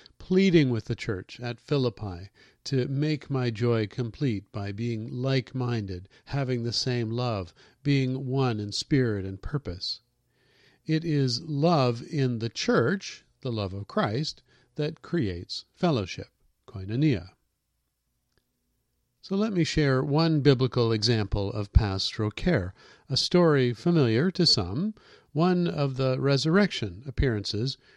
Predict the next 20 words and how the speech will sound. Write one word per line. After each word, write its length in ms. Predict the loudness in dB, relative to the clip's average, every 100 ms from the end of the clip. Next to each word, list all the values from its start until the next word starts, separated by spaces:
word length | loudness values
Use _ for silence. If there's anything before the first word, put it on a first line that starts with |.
| _ -6
recorded 640 | -4 -2 -2 -2 -4 -8
in 320 | -8 -6 -6 -2
John. 540 | 4 4 4 -2 -10 _ _ _ _ _ -20 -20 -20 _
Jesus 560 | 0 2 4 4 4 0
told 400 | 0 2 2 2
them 500 | 0 0 -2 -4 -8 _
from 220 | -2 0 0
the 80 |
beach 500 | 2 2 2 -4 -14 _ _ _ -2
to 260 | 2 2
cast 460 | 2 2 2 0 0
their 140 | 0
nets 440 | 2 2 0 -2 -4
on 360 | -2 0 0 0
the 240 | -2 0
other 300 | 0 4 4
side. 520 | 4 0 0 -2 -8 -16 _ _ _ _ _
With 220 | -2 -2 2
this, 400 | 2 2 0 -2
they 400 | -2 0 -2